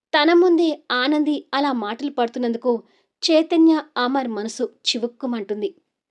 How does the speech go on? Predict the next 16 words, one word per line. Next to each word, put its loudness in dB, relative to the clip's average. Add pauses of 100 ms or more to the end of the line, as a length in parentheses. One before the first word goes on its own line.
(600)
అశ్విన్ 0 (180)
జితేంద్ర 0
వాళ్ళ -2
దగ్గరికొచ్చి, -4 (840)
"ఆనంది 2
మాటలు -2 (180)
నువ్వేమి 2
పట్టించుకోకు -6
జితేంద్ర, -6 (600)
మా -2
చెల్లెలతో 0 (180)
తర్వాత -2
మాట్లాడి -6
నీకు -8
ఫోన్ -8 (100)
చేస్తాను. -6